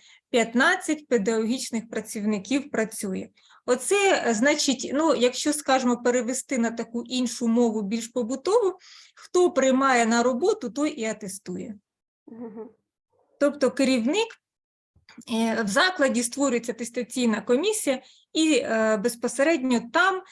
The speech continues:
Speaker 1: працівника в цьому закладі, де його брали на роботу,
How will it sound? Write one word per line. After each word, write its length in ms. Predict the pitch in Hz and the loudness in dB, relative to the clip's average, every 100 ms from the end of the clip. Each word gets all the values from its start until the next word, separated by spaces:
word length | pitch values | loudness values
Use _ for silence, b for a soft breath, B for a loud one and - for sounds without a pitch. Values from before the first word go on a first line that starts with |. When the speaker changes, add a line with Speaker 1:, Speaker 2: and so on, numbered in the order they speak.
| B - | B -8
Speaker 1:
працівника 840 | 233 233 240 214 214 214 294 320 - 190 | -8 -6 -6 -2 -4 0 2 2 0 -6
в 20 | |
цьому 320 | - 254 220 | -2 0 0
закладі, 920 | 196 262 359 302 277 233 262 254 226 - | 0 0 0 0 -2 -2 -2 0 -2 -4
де 160 | 190 269 | -4 -2
його 260 | 240 226 | -2 -2
брали 380 | 220 226 233 214 | -4 -2 -2 -2
на 160 | 208 202 | -6 -6
роботу, 520 | 202 190 311 311 277 | -8 -4 -4 -2 -6